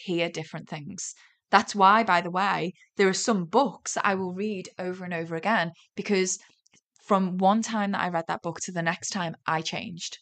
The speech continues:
as a person. I was going through different life experiences and business experiences. So you take different things, right? The last thing that I wanna say is, you sharing these episodes with colleagues, with friends, with family,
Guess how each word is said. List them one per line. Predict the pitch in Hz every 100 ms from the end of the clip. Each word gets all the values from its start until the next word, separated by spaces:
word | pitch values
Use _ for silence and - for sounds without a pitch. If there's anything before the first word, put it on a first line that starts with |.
| _ _ 180
as |
a | 170
person. | 170 156 - 151
I | 160 165 180
was | 175 -
going | 160 151
through | 156 151
different | 143 151 -
life | 147 156 -
experiences | - 156 147 156 160 - - -
and | 175
business | 165 160 156 -
experiences. | - 160 175 185 - - - - _ _ -
So | 202
you | 185
take | 190 180 -
different | 165 - -
things, | 175 151 147 -
right? | 160 190 208 _ _ _ _ _ _ _ - - - - -
The |
last | 220 233
thing | 240 233
that | 208
I |
wanna | 208
say | 202 226 233 170
is, | 156 - - - _ _ _ _ _ 185
you | 214 233
sharing | - 233 220 233
these | 185 160
episodes | 160 190 - 185 170 160 -
with | 165
colleagues, | - 190 190 190 185 170
with | -
friends, | - 170 170 175 175 -
with | 165 156
family, | - 175 165 165 170